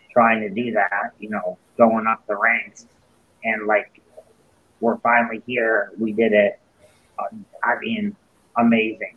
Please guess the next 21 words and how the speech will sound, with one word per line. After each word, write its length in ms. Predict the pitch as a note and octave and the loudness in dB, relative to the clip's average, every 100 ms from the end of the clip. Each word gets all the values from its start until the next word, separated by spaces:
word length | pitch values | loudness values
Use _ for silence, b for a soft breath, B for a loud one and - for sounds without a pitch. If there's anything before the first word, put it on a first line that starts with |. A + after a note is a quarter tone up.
| _ | _
Such, 200 | B2+ - | -4 -4
we 160 | G#2+ G#2+ | -2 2
had 140 | A2+ | 4
a 160 | G#2 G2 - | 4 2 -2
great 260 | A#2 A#2+ A#2 | 0 2 0
night. 380 | A2+ A2 A2+ A#2 _ _ _ - | -2 -2 -4 -10 _ _ _ -20
We 80 | _ G2 G2+ | _ -6 -4
had 140 | G2+ | 0
a 120 | G2+ - | -2 -2
banquet. 480 | A#2+ A#2 A2+ A#2 A2+ A2+ | -2 0 -2 -6 -8 -8
It 60 | A2+ | -16
was 100 | - | -14
just, 300 | G#2+ - _ - | -14 -14 _ -8
it 120 | A#2 | -2
was 160 | A2+ G#2 | 0 0
ama-, 260 | G#2 G2 - _ A2+ | -2 -4 -10 _ -8
amazing. 480 | A2 G#2 G2+ _ _ _ G#2 - - A#2 | -4 -4 -6 _ _ _ -20 -14 -12 -8
And 100 | B2+ | 0
then, 460 | C3+ C3 C3 B2+ B2+ _ _ _ _ _ _ A2+ | 2 2 -2 -10 -14 _ _ _ _ _ _ 0
um, 400 | A2+ A2 G#2+ - _ - | 0 0 -4 -12 _ -2
come 340 | B2 A#2+ A#2 | 2 4 2